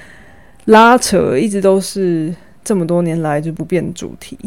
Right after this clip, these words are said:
那也因为一直都在探讨这件事情，所以对我来说，就是这两个东西的整合不是很困难。也许那也是为什么当占星到手头上的时候，我会觉得，哇，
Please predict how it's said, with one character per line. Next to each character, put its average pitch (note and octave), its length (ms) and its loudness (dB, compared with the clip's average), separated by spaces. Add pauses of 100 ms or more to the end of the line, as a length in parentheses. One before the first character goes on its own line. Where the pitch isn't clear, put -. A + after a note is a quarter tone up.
(300)
那 F3+ 400 -2 (720)
也 G3 100 2
因 A#3 200 2
为 A#3+ 240 6
一 - 160 -4
直 F#3+ 120 -6
都 F#3 200 0
在 F3+ 320 0
探 F3+ 260 -6
讨 - 140 -10
这 - 160 -10
件 E3+ 100 -6
事 E3 180 -10
情， - 280 -16
所 G3+ 180 -4
以 G3+ 220 -2
对 A3+ 160 2
我 E3+ 100 4
来 D#3+ 160 0
说， E3+ 320 -4
就 E3 80 -8
是 E3+ 320 -4
这 A3+ 140 -4
两 E3+ 120 0
个 D#3+ 60 -4
东 E3+ 160 -2
西 F3+ 100 -4
的 E3 80 0
整 - 240 -12
合 D#3 140 -12
不 - 100 -14
是 G3+ 240 -8
很 F#3 180 -10
困 - 260 -8
难。 - 120 -16 (1300)
也 F3 200 2
许 E3 480 -4
那 G3+ 100 -4
也 E3 100 -4
是 G3 160 -10
为 F3+ 120 0
什 F3 160 -8
么 - 320 -14 (500)
当 F#3+ 220 -2
占 F#3 160 0
星 F3+ 180 -4
到 F3 160 0
手 C#3+ 200 -6
头 E3+ 180 -8
上 F3 180 -6
的 E3 80 -8
时 F3 80 -6
候， D#3+ 60 -4
我 A2 140 -4
会 F3+ 160 0
觉 F#2 180 -8
得， G1+ 280 -10
哇， C4+ 140 2